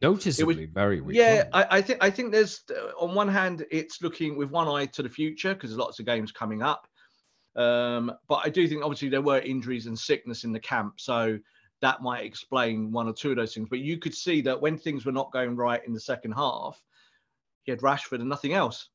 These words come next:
Speaker 2: That was really it. So you were only gonna get one substitution, and that's exactly how it panned out.
Speaker 1: Of course, he didn't have the game changer that is Scott McTominay on the bench because he was suspended because of accumulation of yellow cards, although
Speaker 2: Yeah.
Speaker 1: he is back for the Spurs game, I do believe. And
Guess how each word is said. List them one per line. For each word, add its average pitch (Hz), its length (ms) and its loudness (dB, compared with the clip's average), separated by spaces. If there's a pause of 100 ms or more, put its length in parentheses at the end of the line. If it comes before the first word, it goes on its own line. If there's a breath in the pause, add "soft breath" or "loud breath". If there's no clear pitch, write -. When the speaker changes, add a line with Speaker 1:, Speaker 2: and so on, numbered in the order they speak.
Speaker 2:
That 139 160 -8
was 139 140 -6
really 135 300 2
it. - 160 0
So - 80 -18
you 127 100 0
were 139 80 2
only 143 140 -2
gonna 123 160 -2
get 123 180 -2
one 123 180 -2
substitution, 113 880 -6 (260 soft breath)
and 117 100 -6
that's 113 140 -8
exactly 107 320 -8
how 107 120 -8
it 107 100 -12
panned 104 260 -10
out. - 220 -10
Speaker 1:
Of - 500 -20
course, 120 140 4
he 110 80 2
didn't 104 240 4
have 104 200 4
the 101 100 0
game 107 340 4
changer 98 400 4
that 92 100 2
is 98 180 -2
Scott 87 280 2
McTominay 92 500 -4
on 87 80 -4
the 87 60 -8
bench 92 260 -4
because 92 240 -2
he 95 80 -2
was 87 140 -4
suspended 90 580 0
because 90 320 -2
of - 180 -8 (120)
accumulation 87 560 4
of 85 100 -2
yellow 82 220 4
cards, 95 400 2
although 90 300 0 (100)
Speaker 2:
Yeah. 117 260 -2
Speaker 1:
he 123 200 8
is 107 100 6
back 104 340 4
for 98 100 -6
the 87 80 -4
Spurs 98 420 2
game, 90 280 0
I 85 40 -4
do 85 180 -4
believe. 107 460 4
And 90 380 -2